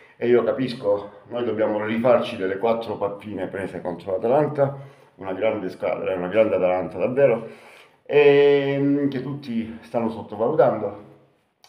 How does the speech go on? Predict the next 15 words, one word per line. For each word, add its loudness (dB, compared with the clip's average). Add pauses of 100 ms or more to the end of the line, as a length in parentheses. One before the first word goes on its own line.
ma 2 (220)
percepisco -2
il -4
vostro -4
terrore, -4 (240)
ma 4
lo 10
capisco, 2
lo 2
percepisco, 0
ma 6
lo 8
capisco. -6
Quindi, -4
ragazzi, 0